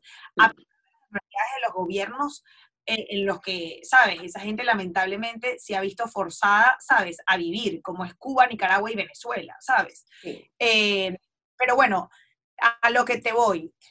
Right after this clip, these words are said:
Speaker 2: Durante esta cuarentena, eh, me puse a pensar en todas esas cosas que yo venía haciendo y pues orgánicamente surgió esto de lo de los workshops.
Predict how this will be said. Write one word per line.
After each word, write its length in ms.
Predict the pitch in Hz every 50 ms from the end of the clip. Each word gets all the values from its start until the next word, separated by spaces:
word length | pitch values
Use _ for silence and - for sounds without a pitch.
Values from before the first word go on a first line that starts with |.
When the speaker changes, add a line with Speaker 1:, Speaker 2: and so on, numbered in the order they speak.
| _ _ _ _ -
Speaker 2:
Durante 420 | 190 247 254 254 240 233 233 240
esta 200 | 233 - 285 294
cuarentena, 760 | 294 339 330 330 320 302 302 294 254 214 196 208 254 294 - - _ _ _ _ _ _ -
eh, 160 | - 220 214
me 140 | 208 202 202
puse 220 | - 196 202 240
a 40 | 240
pensar 320 | 240 254 247 240 226 226
en 120 | 233 226 214
todas 220 | 226 214 220 233
esas 200 | 240 - 269 269
cosas 260 | - 262 254 254 -
que 160 | - 262 226 208
yo 140 | 190 190
venía 260 | 190 202 220 240 247 262
haciendo 360 | 254 - 285 240 226 226 277
y 80 | 285 285
pues 200 | - 208 196 - -
orgánicamente 920 | - 214 202 202 202 190 208 220 214 - 269 277 285 254 226 220 208 247 277
surgió 500 | 294 - 220 190 165 175 202 208 202 202
esto 280 | 208 208 196 - - 262
de 80 | 269 247
lo 80 | 214
de 80 | 185 170
los 120 | 165 160 -
workshops. 680 | - 339 381 262 180 - - - - - - - -